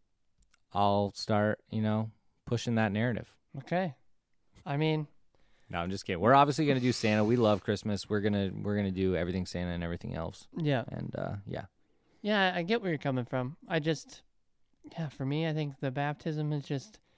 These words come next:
Speaker 2: something that you just, you just do.
Speaker 1: Mm-hmm.
Speaker 2: And then I'm totally for, you know, you can decide from there type deal.
Speaker 1: Mm.
Speaker 2: Um, uh, but, you know, ultimately that leads to a kid not wanting to wake up on Sundays, so you don't go to church.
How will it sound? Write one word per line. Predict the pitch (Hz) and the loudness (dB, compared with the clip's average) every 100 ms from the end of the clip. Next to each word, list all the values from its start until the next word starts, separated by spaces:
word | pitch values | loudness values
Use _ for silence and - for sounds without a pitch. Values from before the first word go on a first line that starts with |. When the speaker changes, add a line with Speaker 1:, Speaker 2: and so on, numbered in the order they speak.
| _ _ _ | _ _ _
Speaker 2:
something | - 156 151 170 156 | -6 -4 0 0 0
that | 139 | 0
you | 135 123 120 | -2 -4 -4
just, | 123 - - _ _ _ _ _ - - | -6 -10 -20 _ _ _ _ _ -20 -12
you | 143 | -8
just | 123 120 - | -6 -6 -6
do. | 123 123 170 262 - 101 | -4 -2 -2 -4 -10 -8
Speaker 1:
Mm-hmm. | 98 107 104 | -4 -4 -2
Speaker 2:
And | 143 | 0
then | 143 143 139 - - | 2 2 0 -4 -4
I'm | 156 175 156 - | 0 0 -2 -6
totally | - 190 220 214 226 196 | -2 0 0 0 -2 -2
for, | - 220 285 160 143 151 _ _ _ _ | -4 -4 -2 -2 -2 -4 _ _ _ _
you | - 139 | -6 -2
know, | 135 | -2
you | 127 135 | -2 -2
can | 151 135 | -2 -4
decide | 123 135 135 127 | -2 -2 -4 -4
from | 123 | -6
there | 120 117 147 | -4 -4 -6
type | - - - | -10 -14 -14
deal. | - 120 151 | -14 -14 -8
Speaker 1:
Mm. | 98 92 85 - - | -4 -4 -6 -12 -8
Speaker 2:
Um, | 104 127 120 117 117 _ _ _ _ _ _ _ _ 285 269 | -6 -4 -4 -6 -8 _ _ _ _ _ _ _ _ -20 -14
uh, | - - - - | -12 -12 -12 -6
but, | 147 - _ | -6 -6 _
you | - 131 | -10 -8
know, | 143 | -4
ultimately | 143 - 127 120 113 117 | -6 -6 -6 -4 -4 -4
that | 123 - 160 160 | -6 -6 -12 -6
leads | 143 147 139 - | -4 -4 -6 -8
to | 120 110 120 | -6 -4 -6
a | 123 | -6
kid | - 135 | -4 -2
not | 135 127 | 0 -2
wanting | 131 123 117 | -2 -2 -2
to | |
wake | 120 120 143 | -4 -4 -4
up | 147 | -4
on | 131 117 | -4 -4
Sundays, | - 156 143 185 127 | -6 -6 -6 -6 -8
so | - | -8
you | 135 143 | -6 -2
don't | 151 | -2
go | 143 143 | -2 -8
to | 147 | -8
church. | - - - - | -12 -16 -18 -20